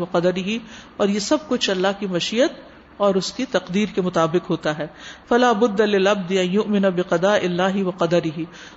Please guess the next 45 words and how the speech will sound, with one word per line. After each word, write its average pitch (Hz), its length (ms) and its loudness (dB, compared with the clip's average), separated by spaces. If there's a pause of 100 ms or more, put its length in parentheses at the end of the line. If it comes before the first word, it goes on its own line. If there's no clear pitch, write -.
تو 254 80 2
بندے 285 300 4
کے 285 100 0
لیے 247 140 2
تو 240 120 2
لازم 190 400 4
یہ 202 140 2
ہے 196 160 0
کہ 196 120 -4
وہ 190 60 2
اللہ 185 300 0
کی 202 80 -4
قضاء 180 300 2
و 180 80 2 (100)
قدر 202 260 0
پر 220 180 2
ایمان 185 360 2
رکھے۔ 160 320 -2 (420)
وَأَن 214 300 4
يُوقِنَ 247 320 2
بِشَرْعِ 208 500 0
اللَّهِ 202 440 0
وَأَمْرِهِ، 220 500 0 (380)
اور 196 240 0
یہ 233 80 4
کہ 226 200 0
اللہ 202 260 2
کی 214 80 -2
شریعت 208 540 0 (220)
اور 196 140 2
اللہ 190 300 2
کے 190 80 2
احکامات 180 600 0
پر 254 120 4
یقین 233 460 4
رکھے 160 280 -2 (140)
کہ 202 80 0
وہ 196 100 2
فائدے 170 380 2
کے 175 140 -8
ہیں۔ 156 180 -8 (480)
فَإِذَا 247 480 4
أَحْسَنَ 349 500 0
حَمِدَ 226 300 4
اللَّهِ، 160 280 2